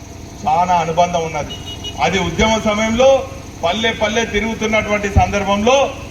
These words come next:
మరి ఆ రోజు రాజన్న కాంగ్రెస్ శాసనసభ్యులు ఉండే, "నా తెలంగాణ దగా అయిపోతుంది, నేను ఇవి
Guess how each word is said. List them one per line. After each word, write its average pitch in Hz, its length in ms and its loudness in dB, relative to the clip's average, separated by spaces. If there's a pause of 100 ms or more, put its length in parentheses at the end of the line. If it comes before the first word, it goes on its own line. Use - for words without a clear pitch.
(180)
మరి 185 160 2
ఆ 185 220 4
రోజు 233 320 2
రాజన్న 220 460 0
కాంగ్రెస్ 220 480 -4
శాసనసభ్యులు 208 640 -4
ఉండే, 208 380 0 (380)
"నా 208 220 2
తెలంగాణ 226 840 2 (360)
దగా 240 220 2
అయిపోతుంది, 233 920 0 (360)
నేను 226 260 2
ఇవి 240 180 -2